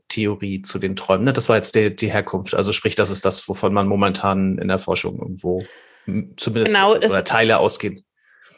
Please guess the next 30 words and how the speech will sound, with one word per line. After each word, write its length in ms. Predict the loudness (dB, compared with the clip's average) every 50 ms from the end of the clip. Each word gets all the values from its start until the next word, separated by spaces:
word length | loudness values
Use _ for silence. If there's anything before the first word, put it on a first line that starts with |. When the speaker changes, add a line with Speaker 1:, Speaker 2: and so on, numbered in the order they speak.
| -20 -20 -14 -4
Speaker 2:
So 140 | 0 0 2
wie 120 | 2 2 0
ich's 140 | -2 0
verstanden 440 | -2 -2 -2 -2 -4 -4 -4 -4 -6
habe, 160 | -6 -6 -6
ist 120 | -6 -6 -6
es 160 | -6 -2 -2
ein 80 | -2 0
bisschen 300 | -2 -2 -2 -2 0 0
eine 100 | -2 -2
Pendelbewegung. 960 | -2 -2 -2 0 0 0 -2 -2 -2 -4 -6 -6 -8 -10 -10 -8 -10 -10 -8
Freud 360 | -4 0 2 2 4 4 2
hat 140 | 0 0 -2
gesagt, 360 | -6 -2 0 0 -2 -2 -2
„Hey, 160 | 0 2 2 2
jeder 340 | 2 2 2 4 4 2
Traum 340 | 2 0 0 0 2 2 0
ist 180 | -2 -6 -4 -4
relevant 560 | -2 -2 -2 0 0 0 2 0 -2 -4 -6 -8
und 180 | -8 -8 -6
mega, 440 | -2 0 2 4 4 6 6 4 4
darüber 360 | 4 2 -2 0 0 0 0
können 380 | 0 0 -2 -2 -2 -2 -4 -6
wir 100 | -6 -8
total 380 | -8 -10 -6 0 0 0 0 0
die 140 | -2 -4
Dinge 240 | -2 -2 0 0 0
übers 240 | 0 0 -2 -2 0
Unbewusste 560 | -2 -2 -2 -2 -2 0 0 0 0 0 -2
erfahren.“ 480 | 0 0 0 0 0 2 4 4 2